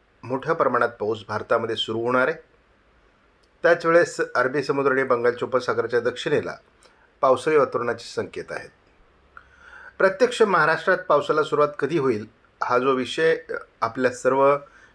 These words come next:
शेतकऱ्यांनाच्या मनामध्ये आहे, तर आपण यापूर्वी सांगितले, दहा तारखेपासून साधारण महाराष्ट्रामध्ये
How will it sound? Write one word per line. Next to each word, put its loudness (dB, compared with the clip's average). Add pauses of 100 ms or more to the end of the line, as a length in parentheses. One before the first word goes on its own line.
शेतकऱ्यांनाच्या 0
मनामध्ये 0
आहे, -12 (640)
तर 0
आपण 2
यापूर्वी 0
सांगितले, -2
दहा 0
तारखेपासून -2
साधारण 0
महाराष्ट्रामध्ये -2